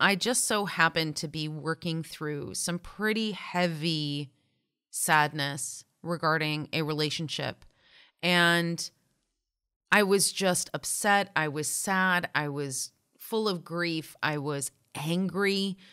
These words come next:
I was feeling all of the emotions. And I remember riding my bicycle on the ocean front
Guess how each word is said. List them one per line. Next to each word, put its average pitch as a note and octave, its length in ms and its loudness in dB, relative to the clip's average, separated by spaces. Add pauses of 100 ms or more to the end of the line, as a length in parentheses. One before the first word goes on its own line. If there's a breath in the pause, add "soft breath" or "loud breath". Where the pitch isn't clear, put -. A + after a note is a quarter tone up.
(280 loud breath)
I G3 140 8
was G#3 180 2
feeling F3+ 300 -2 (100)
all F#3+ 360 6
of D3+ 100 -2
the D#3 140 0
emotions. D3 760 4 (720 soft breath)
And F#3 580 4 (240)
I G3 260 8
remember F#3+ 580 2
riding E3 480 2
my F3 180 2
bicycle D#3 800 0 (500)
on E3 440 6
the E3 260 -2
ocean E3 340 0
front C3+ 540 -4